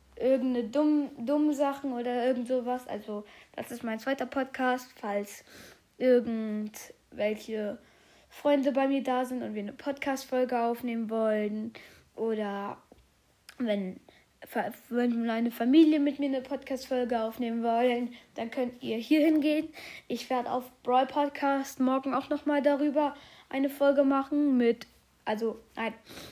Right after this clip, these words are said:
ich meine, da, also, ich werd morgen eine Folge rausbringen.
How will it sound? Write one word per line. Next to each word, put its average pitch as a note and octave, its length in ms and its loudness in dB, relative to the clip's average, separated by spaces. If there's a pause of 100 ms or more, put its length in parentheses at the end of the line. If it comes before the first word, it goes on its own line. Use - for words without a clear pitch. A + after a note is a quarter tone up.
(160)
ich - 140 -14
meine, A#3+ 400 0 (680)
da, B3+ 360 -4 (400)
also, B3 360 2 (100)
ich - 140 -12
werd E4 220 4
morgen E4+ 220 2
eine A#3+ 180 0
Folge C#4+ 420 2
rausbringen. E4 520 0